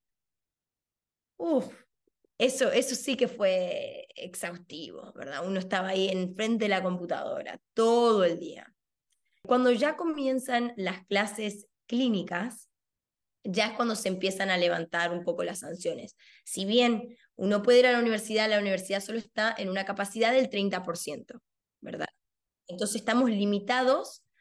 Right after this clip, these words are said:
a la cantidad de sillas y días y horas y cantidad de grupos que pueden estar en la universidad. Entonces, los requisitos no han cambiado,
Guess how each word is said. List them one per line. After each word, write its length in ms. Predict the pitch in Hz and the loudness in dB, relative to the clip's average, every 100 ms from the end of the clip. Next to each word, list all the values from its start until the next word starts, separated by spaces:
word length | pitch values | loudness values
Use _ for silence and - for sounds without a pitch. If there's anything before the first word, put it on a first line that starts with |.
| _ | _
a 80 | - | -4
la 120 | 185 | -2
cantidad 480 | 185 185 185 185 190 | -2 -4 0 2 0
de 140 | 220 175 | -2 -6
sillas 760 | - 269 247 214 202 202 202 196 | -2 0 2 4 4 4 0 -4
y 100 | 175 | -6
días 640 | 190 196 180 180 175 185 | -2 0 2 2 0 -2
y 160 | 170 170 | -4 0
horas 540 | 180 175 170 170 170 | 2 0 0 -2 -6
y 120 | 165 | -10
cantidad 460 | 170 170 156 175 180 | -4 -4 -2 0 2
de 120 | 180 | 0
grupos 440 | 175 202 202 190 - | 0 -2 -2 -6 -4
que 120 | 170 | -2
pueden 260 | 185 180 | 0 0
estar 420 | 170 175 170 165 170 | -2 -4 -2 -2 -4
en 100 | 165 | -6
la 80 | |
universidad. 580 | 170 - - - - - - _ _ _ _ _ | -8 -12 -12 -12 -12 -12 -18 _ _ _ _ _
Entonces, 460 | - 190 220 - - _ _ | -2 2 2 0 -12 _ _
los 100 | 190 | -4
requisitos 480 | 190 180 180 175 226 | -2 -2 -6 -2 0
no 140 | 220 | 2
han 80 | 185 | 0
cambiado, 720 | 175 160 175 175 160 170 277 | -2 0 0 0 0 -4 -6